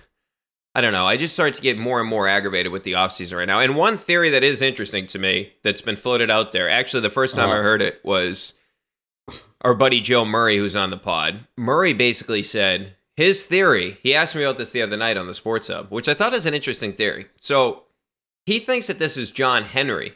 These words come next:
Speaker 1: that is, like, not essentially spending the money. That
Speaker 2: Oh, yeah.
Speaker 1: he c-, obviously he's the owner, so that goes without saying. But that the other, other people in the organization, not front office guys, but people involved in the ownership group,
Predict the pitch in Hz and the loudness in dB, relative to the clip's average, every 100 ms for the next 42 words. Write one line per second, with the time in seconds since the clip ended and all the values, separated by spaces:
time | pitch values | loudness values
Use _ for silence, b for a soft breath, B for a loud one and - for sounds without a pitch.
0 | _ 107 104 98 - 104 95 107 90 - | _ 2 2 2 0 0 0 0 -2 -4
1 | _ _ _ 104 104 120 120 110 - 113 | _ _ _ -6 0 2 2 0 -2 -2
2 | 98 107 98 - 107 98 90 95 92 - | -2 -4 -4 -2 -2 -2 -2 0 0 -4
3 | - _ _ 107 104 101 - - - 107 | -16 _ _ 0 2 2 -4 -8 -2 2
4 | - - - 135 131 127 107 95 101 92 | 2 0 0 2 2 0 -4 -2 -2 -2
5 | - - 90 90 92 90 82 - 101 69 | -4 -4 -4 -4 -6 -6 -8 -4 -4 -4
6 | - - 151 - 135 - 127 147 175 180 | -6 -2 0 2 0 0 0 2 2 2
7 | 139 - _ _ _ _ _ _ _ _ | 2 -4 _ _ _ _ _ _ _ _
8 | _ _ 160 202 196 175 196 180 151 143 | _ _ 2 4 2 2 -2 0 2 2
9 | 135 127 110 139 135 104 98 127 147 - | 2 2 2 2 2 0 0 2 2 -2
10 | - - 147 127 156 139 107 - 90 90 | -10 -2 0 2 2 0 -6 -2 0 0
11 | 95 113 139 147 135 117 123 120 104 120 | -2 -6 -4 -2 -2 0 0 0 0 -2
12 | 190 160 120 98 113 107 107 | -2 -2 -4 -4 -2 -2 -4